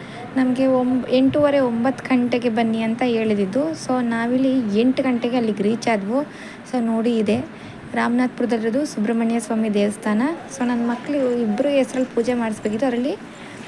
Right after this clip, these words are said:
ಅದಕ್ಕಾಗಿ ದೇವಸ್ಥಾನಕ್ಕಂತ ಹೋಗಿದ್ವು. So ನೋಡ್ತಾ ಇರ್ಬೋದು already ದೇವಸ್ಥಾನ ಓಪನ್ ಇದೆ, ಪೂಜೆಗೆಲ್ಲ ರೆಡಿ ಮಾ-, ರೆಡಿ, ಪೂಜೆ ಅಲ್ಲೇ ಜನ ಎಲ್ಲ ಬರ್ತಿದ್ದಾರೆ.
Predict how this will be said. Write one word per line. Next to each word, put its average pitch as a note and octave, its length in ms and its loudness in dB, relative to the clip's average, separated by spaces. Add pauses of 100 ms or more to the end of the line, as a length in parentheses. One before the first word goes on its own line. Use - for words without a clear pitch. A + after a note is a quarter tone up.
(260)
ಅದಕ್ಕಾಗಿ B3 580 0 (120)
ದೇವಸ್ಥಾನಕ್ಕಂತ B3 600 2
ಹೋಗಿದ್ವು. A3 800 -4 (420)
So A#3 160 0
ನೋಡ್ತಾ A#3 320 0
ಇರ್ಬೋದು G#3+ 340 0
already A#3+ 580 0 (1040)
ದೇವಸ್ಥಾನ A3+ 340 -2
ಓಪನ್ A3+ 420 -2
ಇದೆ, A3 140 -2
ಪೂಜೆಗೆಲ್ಲ G#3+ 540 0
ರೆಡಿ G#3 220 0
ಮಾ-, - 480 -4
ರೆಡಿ, G#3+ 580 0 (480)
ಪೂಜೆ A#3+ 200 2
ಅಲ್ಲೇ A3+ 260 2
ಜನ A3 180 2
ಎಲ್ಲ A3 180 2
ಬರ್ತಿದ್ದಾರೆ. G#3+ 440 0